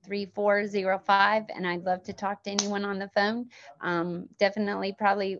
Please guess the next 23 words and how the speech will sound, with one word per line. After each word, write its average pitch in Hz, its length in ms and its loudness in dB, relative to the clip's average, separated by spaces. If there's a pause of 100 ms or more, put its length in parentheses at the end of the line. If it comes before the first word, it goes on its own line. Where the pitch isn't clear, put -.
um, 180 380 -2
you 208 140 -4
won't 214 220 0
be 220 120 -2
the 202 80 -2
only 208 220 0
one 208 160 0
asking 208 380 -4
questions. 202 400 -4
I'll 175 120 2
ask 170 260 -2
you 190 100 -12
questions 175 540 -10
too. 233 300 2 (360)
And 208 300 4
then, 202 460 2
um, 190 580 2
email 226 380 2
me 240 440 -4
at 180 320 0 (120)
Ariane 208 760 -2 (460)
dot 180 280 4
Seidel 233 640 2